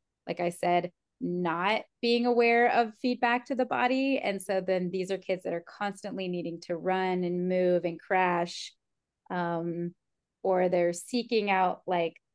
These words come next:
loud noises, or they're seeking a lot of stimuli. It can be under responsive. And, you know, there, there may be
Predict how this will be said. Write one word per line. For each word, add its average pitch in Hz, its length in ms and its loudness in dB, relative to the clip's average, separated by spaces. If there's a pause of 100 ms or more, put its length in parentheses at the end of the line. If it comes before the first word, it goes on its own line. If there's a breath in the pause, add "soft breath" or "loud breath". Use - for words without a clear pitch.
(920)
loud 185 320 4
noises, 175 480 2
or 175 100 0
they're 185 160 -2
seeking 202 380 -2
a 190 40 2
lot 180 140 4
of 185 80 0
stimuli. 175 520 0
It 170 120 -2
can 190 100 -8
be 185 140 0
under 196 320 0
responsive. 175 880 -2 (540)
And, 180 600 0 (500)
you 196 100 -6
know, 170 320 2
there, 175 500 2 (500)
there 190 120 2
may 185 160 2
be 175 500 2